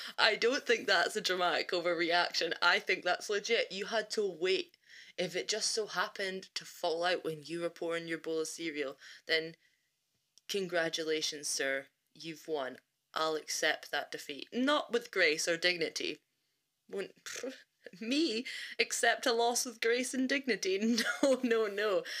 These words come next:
Never. However, I will accept it eventually. Give it a couple of days. But <laughs> if you rummage around and take it out, then you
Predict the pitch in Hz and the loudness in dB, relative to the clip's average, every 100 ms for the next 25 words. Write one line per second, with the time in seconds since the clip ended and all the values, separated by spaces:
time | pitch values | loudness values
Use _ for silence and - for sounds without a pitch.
0 | - - 202 202 190 - - - - - | -8 -8 4 6 6 2 0 -2 -14 -2
1 | 233 214 226 240 160 151 156 _ _ _ | 0 4 4 2 4 2 2 _ _ _
2 | - 185 190 196 196 190 - 170 - - | 0 2 4 2 2 0 2 2 2 0
3 | 156 - - - 160 143 - 135 123 - | -2 -2 -10 -2 0 0 -4 -4 -4 -2
4 | 156 - - 151 147 - - - _ _ | -4 -4 -6 -6 -6 -8 -12 -18 _ _
5 | _ _ _ _ _ - - 196 - 190 | _ _ _ _ _ -18 -2 -2 2 2
6 | - - 208 - 226 247 277 254 240 226 | 2 -10 -14 -12 -4 0 0 0 0 0
7 | 220 196 190 185 180 175 185 175 - - | -2 -2 0 -2 -2 -10 -8 -4 -2 0
8 | 139 - - - - - 160 170 175 190 | -2 -4 -14 -14 -14 -4 -2 -2 -6 -10
9 | 196 | -10